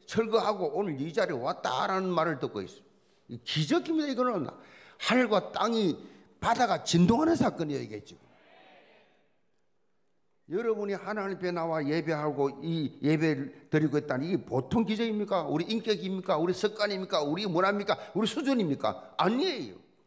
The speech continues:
이 깊은 밤에 하나님 앞에 나와서 예배한다.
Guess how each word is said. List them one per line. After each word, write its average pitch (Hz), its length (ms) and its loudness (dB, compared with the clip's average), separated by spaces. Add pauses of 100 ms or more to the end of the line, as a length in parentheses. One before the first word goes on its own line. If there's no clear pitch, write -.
(240)
이 233 100 -4
깊은 190 380 0
밤에 104 300 -6 (300)
하나님 214 260 0
앞에 240 100 2
나와서 226 460 2
예배한다. 160 800 0